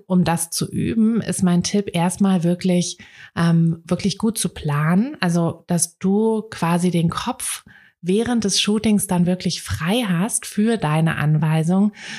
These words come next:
weil wenn du gar nicht so richtig weißt, was für Bilder du als nächstes machen möchtest, dann hast du einfach unglaublich viel im Kopf und am Anfang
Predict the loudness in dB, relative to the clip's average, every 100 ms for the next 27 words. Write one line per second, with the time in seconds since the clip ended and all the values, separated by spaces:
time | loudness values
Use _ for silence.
0 | -8 -2 2 2 2 2 2 2 2 0
1 | 0 2 0 0 -2 0 -2 0 -2 -2
2 | -2 -2 0 2 2 0 -2 0 2 2
3 | -2 -2 0 0 2 2 2 -2 -4 -6
4 | -2 2 2 0 -8 -20 -4 -2 -2 -2
5 | 0 0 -2 -2 0 2 0 0 -2 -2
6 | 0 2 2 0 -2 -4 -4 0 2 2
7 | 0 0 0 2 0